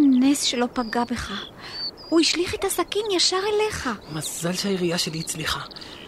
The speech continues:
Speaker 2: פחדתי שהיד שלי תרעד ולא ידע ללחוץ על ההדק. אין לי ניסיון רב באקדחים. אני כל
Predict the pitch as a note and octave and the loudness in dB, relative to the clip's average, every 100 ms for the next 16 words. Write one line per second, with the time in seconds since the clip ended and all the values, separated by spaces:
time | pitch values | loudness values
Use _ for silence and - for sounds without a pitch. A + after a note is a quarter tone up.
0 | - - - - E3+ G3+ A3+ A3+ G#3 G3+ | -18 -16 -16 -8 -6 -4 -4 -2 0 2
1 | F3 G3+ - G3 F#3+ G3+ F#3+ F#3+ G3 A3+ | 0 0 0 0 2 0 0 0 2 2
2 | A3 A#3 G#3+ A#3+ C4 B3+ C4+ G3+ - - | 2 0 0 -2 -2 -2 0 -2 -4 -10
3 | - - - - - - - - G3 A3+ | -16 -18 -18 -18 -20 -20 -12 -2 2 2
4 | G3+ - E3+ F3 E3+ D3+ C#3+ D3 C#3 - | 2 0 0 2 2 0 -4 -6 -6 -6
5 | D3 C#3 - E3+ F3 F3+ - | -8 -10 -12 -12 -12 -6 -6